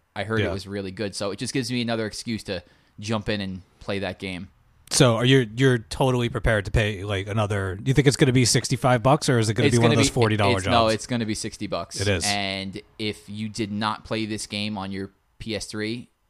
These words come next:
Speaker 1: uh, and if you didn't have a P S three, if you're new to the P S four, this is a glorious day for you, because
Speaker 2: Hmm.
Speaker 1: this was two, it was two, uh, two hundred different places game of the year,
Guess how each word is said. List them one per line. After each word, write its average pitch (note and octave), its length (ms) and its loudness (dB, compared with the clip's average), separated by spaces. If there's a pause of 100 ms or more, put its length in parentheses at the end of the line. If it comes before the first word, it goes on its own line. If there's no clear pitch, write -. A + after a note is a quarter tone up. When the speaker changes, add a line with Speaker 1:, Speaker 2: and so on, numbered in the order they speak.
(120)
Speaker 1:
uh, F#2 260 -4
and G#2 100 -8
if G2+ 120 -8
you G#2+ 60 -6
didn't B2 200 -4
have E3 240 -2
a E3 60 -4
P A2+ 180 -4
S - 80 -6
three, F#2+ 160 -8
if F#2 100 -8
you're A2 120 -4
new B2+ 240 0
to C#3 80 2
the C3+ 80 -2
P C3 200 -4
S B2 180 -2
four, C#3 380 -2
this A#2 360 -2
is A2+ 240 -4
a G2+ 100 -6
glorious G#2 560 -4
day G2+ 160 -6
for F#2 140 -12
you, F#2 180 -8
because G2 400 -8 (140)
Speaker 2:
Hmm. G2 140 -2 (280)
Speaker 1:
this A#2+ 400 -4
was A2 600 -2 (160)
two, C#3+ 320 -2 (360)
it - 60 -12
was A2 200 -10
two, D#3 460 -12
uh, G2+ 300 -8
two F3+ 200 -12
hundred C3+ 340 -8
different A#2 280 -10
places G#2 380 -10
game G2+ 200 -10
of F2+ 120 -14
the F#2 80 -14
year, D2+ 260 -14